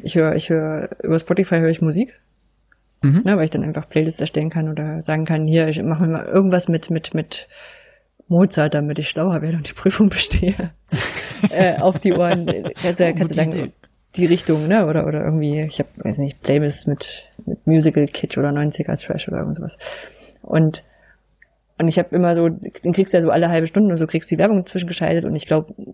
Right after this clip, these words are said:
Speaker 1: nicht, dass die, also die, die werten ja deinen Musikgeschmack aus, da weiß ich auch, dass sie das tun, das ist, äh, ist mir bekannt. Und ich glaube, sie nutzen das nicht, um dir Werbung zuzuspielen, die du sinnvoll findest, dann sagst, okay, das klingt ja wirklich nach einer tollen Playlist, die abonniere ich mal.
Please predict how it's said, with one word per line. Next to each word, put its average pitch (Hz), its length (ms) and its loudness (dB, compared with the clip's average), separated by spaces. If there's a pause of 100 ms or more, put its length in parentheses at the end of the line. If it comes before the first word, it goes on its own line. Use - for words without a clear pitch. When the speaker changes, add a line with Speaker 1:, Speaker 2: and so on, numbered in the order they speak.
Speaker 1:
nicht, 185 320 2
dass 160 160 0
die, 147 220 -2 (160)
also 147 160 -2 (240)
die, 156 100 -4
die 165 260 0
werten 170 200 2
ja 160 60 2
deinen 151 120 0
Musikgeschmack 156 480 -4
aus, 214 280 4
da 180 120 0 (100)
weiß 151 140 -4
ich 160 100 -8
auch, 190 80 -2
dass 170 160 -4
sie 170 160 -12
das 160 140 -10
tun, 165 280 -4
das 160 140 -6
ist, - 220 -10
äh, 151 180 -6
ist - 140 -10
mir 147 80 -2
bekannt. 170 360 0 (840)
Und 175 80 6
ich - 140 2
glaube, 196 560 2 (300)
sie - 160 -2
nutzen 185 300 4
das 165 140 -4
nicht, 208 280 4
um 170 100 4
dir 160 140 4
Werbung 180 340 2
zuzuspielen, 160 760 -2
die 156 100 -4
du 147 340 -6
sinnvoll 185 400 2
findest, 220 400 2
dann 165 80 0
sagst, 160 280 -4
okay, - 280 0
das 175 180 -4
klingt 160 220 -6
ja 143 100 -2
wirklich 175 240 0
nach 190 100 0
einer 185 120 -4
tollen 190 240 4
Playlist, 190 380 0
die 180 260 -2
abonniere 196 380 2
ich 220 120 -2
mal. 196 240 -4